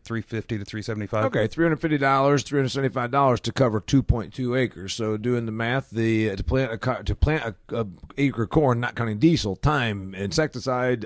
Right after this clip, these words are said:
Speaker 2: uh, or herbicide, or, uh, any of those things,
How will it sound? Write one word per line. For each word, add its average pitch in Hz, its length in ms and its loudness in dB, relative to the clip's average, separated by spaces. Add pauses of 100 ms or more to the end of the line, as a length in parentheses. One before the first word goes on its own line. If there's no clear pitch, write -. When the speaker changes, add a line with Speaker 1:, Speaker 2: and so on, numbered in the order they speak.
Speaker 2:
uh, 101 400 -4 (160)
or 95 300 -6
herbicide, 127 680 -2
or, 98 680 -4
uh, 87 340 -10 (300)
any 190 220 4
of 165 60 4
those 139 140 2
things, 90 180 -6